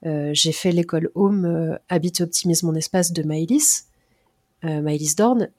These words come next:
qui est mon ancienne collègue de chez Mobalpa, là où j'ai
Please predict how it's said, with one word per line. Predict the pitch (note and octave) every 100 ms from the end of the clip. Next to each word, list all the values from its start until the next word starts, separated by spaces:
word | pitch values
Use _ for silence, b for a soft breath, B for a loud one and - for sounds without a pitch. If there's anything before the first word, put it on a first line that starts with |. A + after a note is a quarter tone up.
| -
qui | -
est | G#3+
mon | G3 D#3+
ancienne | E3+ - A#3+
collègue | A#3 F3 F3+ G#3+ F#3
de | D#3+
chez | E3 D#3+
Mobalpa, | D3+ C#3+ D3 F#3 A3+ C4+ - _ _ _ _ _ _ -
là | E3+ A3+ C4+
où |
j'ai | F#3+ F3+ F3